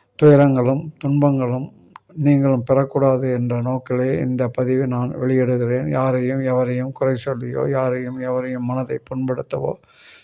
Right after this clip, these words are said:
வெளியிடப்பட்டவை அல்ல. இதில் எனக்கு ஆ-, ஆயிரம், ஆயிரம் சந்தேகங்களும், ஒரு குறிப்பிட்ட நேரத்தில் இத்தனை நிமிடங்களுக்குள் இத்தனை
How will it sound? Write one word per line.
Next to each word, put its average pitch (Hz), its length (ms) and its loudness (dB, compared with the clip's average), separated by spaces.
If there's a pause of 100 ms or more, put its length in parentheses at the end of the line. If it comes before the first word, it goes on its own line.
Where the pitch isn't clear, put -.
(120)
வெளியிடப்பட்டவை 135 920 4
அல்ல. 120 420 -4
இதில் 131 260 0
எனக்கு 131 680 -4 (580)
ஆ-, 156 260 0
ஆயிரம், 143 580 2
ஆயிரம் 139 580 0 (180)
சந்தேகங்களும், 139 800 0 (600)
ஒரு 135 440 6
குறிப்பிட்ட 147 580 2
நேரத்தில் 139 640 0
இத்தனை 135 400 0
நிமிடங்களுக்குள் 135 1080 -2 (240)
இத்தனை 131 600 -2